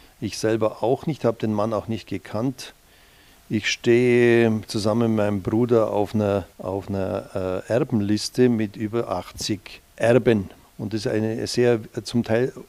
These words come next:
skurrile und witzige Angelegenheit. Seit zwei Jahren geht es jetzt und, äh, vorletzte Woche haben wir auch ein Treffen organisiert, bei dem fast fünfzig von diesen achtzig Erben, die zum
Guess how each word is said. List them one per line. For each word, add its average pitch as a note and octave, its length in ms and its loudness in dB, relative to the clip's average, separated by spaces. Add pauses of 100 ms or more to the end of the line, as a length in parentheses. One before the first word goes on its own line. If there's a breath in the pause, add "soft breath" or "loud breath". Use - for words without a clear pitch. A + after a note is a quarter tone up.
(260)
skurrile B2 760 6
und G2+ 280 0
witzige G#2+ 500 0
Angelegenheit. F#2 720 0
Seit G2 180 -2
zwei F#2+ 220 -2
Jahren G#2+ 340 2
geht A2 220 -2
es G#2+ 120 -4
jetzt A2 400 0
und, F#2+ 280 -6 (340 soft breath)
äh, G2+ 640 0 (560)
vorletzte G#2 580 -2
Woche G#2+ 380 -2
haben G2+ 140 -2
wir G2+ 120 0
auch G2 200 -4
ein G2 160 -10 (280)
Treffen C#3+ 560 -2 (300)
organisiert, A2+ 1040 -2 (440)
bei G2+ 140 0
dem G#2+ 340 -2
fast - 360 -4
fünfzig - 540 -6 (300)
von F#2 280 -10
diesen G2+ 320 -6
achtzig F#2+ 500 -10
Erben, A2+ 400 2
die G2 180 -8
zum G#2 240 -6